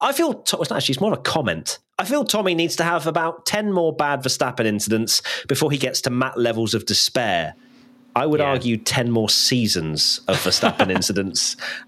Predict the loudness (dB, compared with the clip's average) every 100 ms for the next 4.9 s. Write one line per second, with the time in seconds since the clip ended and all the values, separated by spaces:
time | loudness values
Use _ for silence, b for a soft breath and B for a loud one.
0 | -2 0 -2 -2 0 0 0 -2 0 0
1 | 2 2 0 -2 -2 -2 0 2 2 0
2 | B B B 0 2 2 -2 -8 -2 -2
3 | -2 -2 -2 0 -2 -2 -6 -10 -4 -2
4 | 0 0 0 -2 0 0 2 0 -2